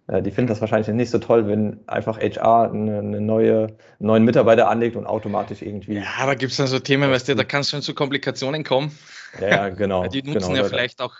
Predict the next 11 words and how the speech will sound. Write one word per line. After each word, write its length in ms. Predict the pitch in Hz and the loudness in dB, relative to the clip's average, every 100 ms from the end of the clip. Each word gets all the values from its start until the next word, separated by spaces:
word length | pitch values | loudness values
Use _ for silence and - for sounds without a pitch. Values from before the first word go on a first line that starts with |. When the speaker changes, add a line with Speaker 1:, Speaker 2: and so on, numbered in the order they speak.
| - | -14
Speaker 2:
Autopilot 640 | 104 131 139 - 123 123 123 | -8 -8 -8 -8 -6 -6 -4
oder 140 | 117 | -4
Intune. 500 | 113 127 - 107 101 - _ | -6 -10 -8 -8 -8 -12 _
Also 220 | 107 107 | -6 -6
das 120 | 110 | -6
ist 140 | 110 | -6
dann 80 | 117 | -6
natürlich 320 | 113 110 113 | -6 -6 -8
ein 80 | 107 | -8
anderes 340 | 82 104 107 104 | -6 -4 -6 -4
Thema. 280 | 101 80 | -6 -6